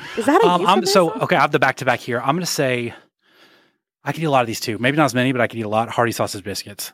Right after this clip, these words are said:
Speaker 2: I could, I could blow through so
Speaker 1: Oh,
Speaker 2: many of
Speaker 1: they're
Speaker 2: these.
Speaker 1: so
Speaker 2: I could
Speaker 1: good.
Speaker 2: put on eight thousand calories worth of sausage biscuits a day, easily.
Speaker 1: I think I'm gonna pick cotton candy. Is that a lot?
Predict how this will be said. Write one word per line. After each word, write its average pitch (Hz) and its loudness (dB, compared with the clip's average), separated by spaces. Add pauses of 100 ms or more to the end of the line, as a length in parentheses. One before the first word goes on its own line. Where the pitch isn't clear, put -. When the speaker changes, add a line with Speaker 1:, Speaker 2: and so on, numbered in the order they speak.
Speaker 2:
I 120 -10
could, 113 -4
I - 0
could 131 -4
blow 113 -2
through 104 -10
so - 0
Speaker 1:
Oh, - 2
Speaker 2:
many - 0
of 98 -4
Speaker 1:
they're - 0
Speaker 2:
these. - -6
Speaker 1:
so 226 -2
Speaker 2:
I 185 2
could 139 -2
Speaker 1:
good. 165 0
Speaker 2:
put 127 4
on 113 0 (100)
eight 131 -4
thousand 107 -2
calories 95 -6
worth 95 -12
of 95 -10
sausage - -8
biscuits - -14
a 113 -4
day, - -14 (180)
easily. 98 -14 (100)
Speaker 1:
I - -20
think 392 2
I'm 403 4
gonna 370 -2
pick 311 -4
cotton 196 0
candy. 170 -8
Is - -12
that 349 -4
a - -6
lot? 381 2